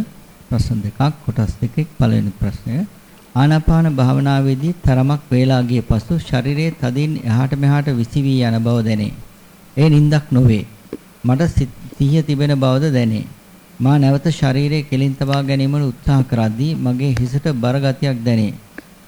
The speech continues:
හිසට ලොකු වේදනාවක් දැනේ. ඒට මා, අ, දැස් හැර ටික මොහොතක් සිටී.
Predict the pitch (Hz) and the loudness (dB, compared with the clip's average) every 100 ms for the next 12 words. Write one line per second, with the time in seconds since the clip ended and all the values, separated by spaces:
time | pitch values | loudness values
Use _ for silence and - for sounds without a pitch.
0 | - - 151 160 147 135 131 131 139 139 | -12 -4 -4 -2 -2 -2 0 0 0 0
1 | 120 113 101 107 101 92 - - - - | 2 0 0 -4 -4 -6 -10 -20 -20 -20
2 | - - 131 156 143 143 127 120 120 123 | -16 -2 0 2 2 0 0 -4 -6 -4
3 | 120 101 - - 123 127 143 - 147 151 | -2 -4 -8 -8 -2 2 2 2 0 0
4 | 143 - 135 135 131 135 127 135 147 - | -4 -4 -2 0 0 2 0 0 -4 -4
5 | 143 - | -6 -4